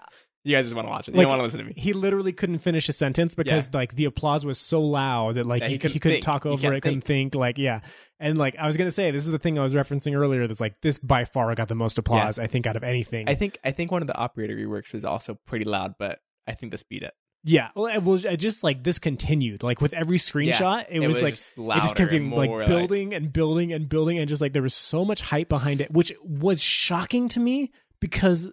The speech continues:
Speaker 1: So many people hate House.
Speaker 2: Yeah, like, the, it seems like the, I guess, like, the
Speaker 1: Community
Speaker 2: conventional
Speaker 1: perspective.
Speaker 2: wisdom, yeah,
Speaker 1: Yeah.
Speaker 2: is, like, that House is a bad map. But clearly there are a lot of Siege players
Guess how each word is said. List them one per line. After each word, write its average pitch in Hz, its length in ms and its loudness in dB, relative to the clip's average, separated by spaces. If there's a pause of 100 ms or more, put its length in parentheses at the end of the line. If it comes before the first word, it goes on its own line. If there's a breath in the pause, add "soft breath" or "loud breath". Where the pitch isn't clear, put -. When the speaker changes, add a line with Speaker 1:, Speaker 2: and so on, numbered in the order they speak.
Speaker 1:
So - 160 -6
many 117 120 -6
people - 180 -8
hate - 260 -10
House. 127 240 -6
Speaker 2:
Yeah, 339 240 0
like, 170 220 0
the, 180 480 -2 (200)
it 180 160 -2
seems 220 300 0
like 208 220 0 (220)
the, 143 260 0 (840)
I 160 120 -10
guess, 139 280 -2
like, 127 160 -2
the 120 560 -6 (140)
Speaker 1:
Community 156 400 0
Speaker 2:
conventional 160 120 0
Speaker 1:
perspective. 131 120 -2
Speaker 2:
wisdom, 160 600 0
yeah, 135 440 0
Speaker 1:
Yeah. 147 60 -6
Speaker 2:
is, 151 160 2
like, 135 240 0
that 127 180 -2
House 143 300 -2
is 139 80 -2
a 127 60 2
bad 127 340 0
map. 120 360 -4 (1120)
But 143 240 -2 (260)
clearly 165 760 2
there 151 240 2
are 143 160 0
a 135 60 2
lot 135 460 0
of 165 120 -4
Siege 156 320 0
players 120 520 0